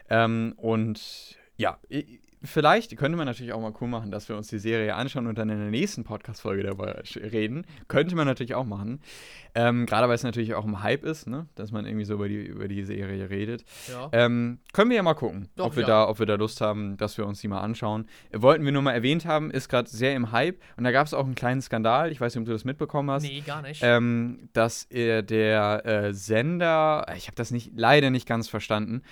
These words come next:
Speaker 1: oder nicht ganz durchblickt, weil ich mir da auch nicht so viel Zeit genommen habe. Ähm, aber dass der,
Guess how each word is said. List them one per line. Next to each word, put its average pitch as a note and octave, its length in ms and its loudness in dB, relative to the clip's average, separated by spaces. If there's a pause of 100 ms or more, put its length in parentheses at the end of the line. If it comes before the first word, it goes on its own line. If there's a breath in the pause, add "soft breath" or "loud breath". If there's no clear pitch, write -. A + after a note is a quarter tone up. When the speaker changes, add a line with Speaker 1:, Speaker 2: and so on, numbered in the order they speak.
(140 loud breath)
Speaker 1:
oder A2+ 200 2
nicht A2 160 0
ganz G#2+ 160 0
durchblickt, A2+ 400 -4
weil G#2 100 2
ich G#2 80 -4
mir G#2 220 0
da G2+ 100 -2
auch G#2 120 -2
nicht A2 120 -2
so A#2 80 -6
viel G#2+ 180 -6
Zeit A2 280 -4
genommen F#2+ 320 -4
habe. G2+ 280 -2 (440 loud breath)
Ähm, A2+ 260 2
aber A2+ 240 4
dass A#2 220 0
der, G#2+ 420 4